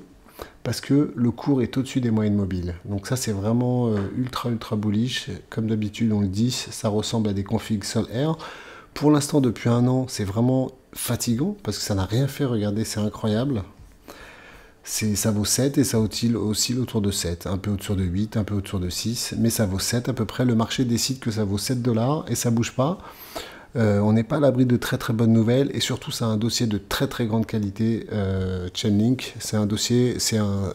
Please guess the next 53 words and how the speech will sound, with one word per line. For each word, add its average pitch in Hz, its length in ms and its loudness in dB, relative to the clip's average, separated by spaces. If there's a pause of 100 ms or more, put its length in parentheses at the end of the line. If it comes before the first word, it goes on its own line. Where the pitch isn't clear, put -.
ils 107 80 -6
sont - 140 -4
sur 113 200 0
un 110 60 4
secteur, 117 320 2
les 107 200 4
oracles, 113 420 2 (100)
où 120 100 4
ils 113 60 4
sont - 180 0
rendus 110 280 4
vraiment 131 360 4
indispensables. 117 800 2
Ça - 100 -10
veut 104 60 -4
dire 104 140 0
que - 100 -18
toute 180 240 -2
la 135 80 2
DeFi 120 380 -2
a 104 40 2
besoin 110 340 4
des 104 200 2
oracles. 110 400 2 (440)
Énormément 127 520 6
de, 104 540 4
de 98 100 0
technologies, 117 680 4
de 107 80 4
projets 117 340 4
blockchain 113 460 4
ont 104 100 2
besoin 123 360 4
d'oracles. 120 420 4 (380)
En 117 100 6
gros, 123 220 8
c'est 143 120 -2
un 113 120 2
fournisseur 127 520 2
de 110 120 2
données 113 360 4
qui 120 140 -6
viennent 110 220 4
du 101 100 2
monde 107 180 4
de 110 80 4
l'extérieur 110 540 2
dans 107 140 2
le 107 40 4
monde 107 200 4
de 101 100 2
la 95 100 2
blockchain. 92 420 -2